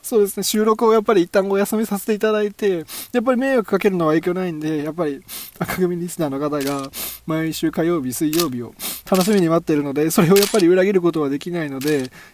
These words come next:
今あるストックをとりあえず消化して、で、半年後に収録を復帰しようかなって考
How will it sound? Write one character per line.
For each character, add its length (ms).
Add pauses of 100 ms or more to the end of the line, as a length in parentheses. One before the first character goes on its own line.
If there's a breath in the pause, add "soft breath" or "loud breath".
今 200
あ 60
る 80
ス 60
ト 120
ッ 40
ク 140
を 60
と 120
り 140
あ 40
え 80
ず 100
消 220
化 120
し 80
て、 320 (840 loud breath)
で、 100
半 180
年 220
後 120
に 180 (400 loud breath)
収 180
録 200
を 40
復 160
帰 120
し 100
よ 80
う 20
か 120
な 80
っ 20
て 140
考 80